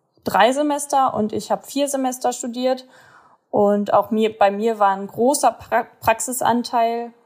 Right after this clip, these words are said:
im Studium. Und ja, genau. Bei mir ist eben der Unterschied gewesen, dass das, äh,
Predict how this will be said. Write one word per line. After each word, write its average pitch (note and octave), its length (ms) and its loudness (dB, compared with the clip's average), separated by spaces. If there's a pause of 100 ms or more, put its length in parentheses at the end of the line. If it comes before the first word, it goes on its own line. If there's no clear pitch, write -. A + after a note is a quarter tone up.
im A3 240 -2
Studium. A3 680 -6 (600)
Und G3 920 -4 (480)
ja, - 220 0 (300)
genau. F#3+ 320 -4 (180)
Bei G#3+ 120 0
mir G#3+ 180 2
ist G3+ 100 -4
eben G#3 420 -4 (200)
der G3+ 320 2
Unterschied G#3 440 -4
gewesen, G#3 440 -6
dass G3 220 -4
das, G3 420 -4
äh, - 40 -2